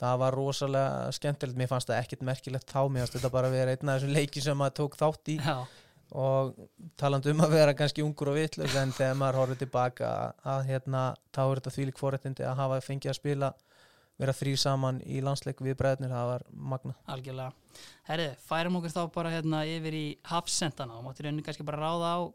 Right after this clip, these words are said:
Speaker 2: hvorum þú byrjar.
Speaker 1: Herri, ég ætla að byrja á Juanito.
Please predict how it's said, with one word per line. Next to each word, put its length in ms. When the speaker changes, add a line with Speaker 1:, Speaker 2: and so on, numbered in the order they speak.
Speaker 2:
hvorum 240
þú 100
byrjar. 200
Speaker 1:
Herri, 260
ég 80
ætla 100
að 60
byrja 260
á 120
Juanito. 720